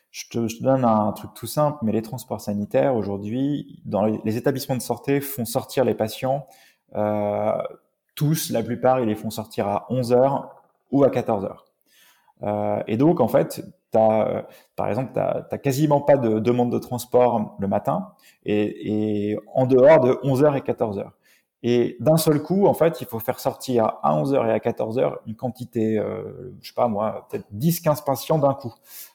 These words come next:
Sauf que, en fait, c'est, c'est impossible puisque l'offre de transport, euh,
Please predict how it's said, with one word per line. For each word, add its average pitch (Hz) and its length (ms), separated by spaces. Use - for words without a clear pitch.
Sauf 175 260
que, 131 160
en 113 80
fait, 175 180
c'est, - 280
c'est 107 520
impossible 135 480
puisque - 220
l'offre 131 340
de - 60
transport, 143 840
euh, 104 440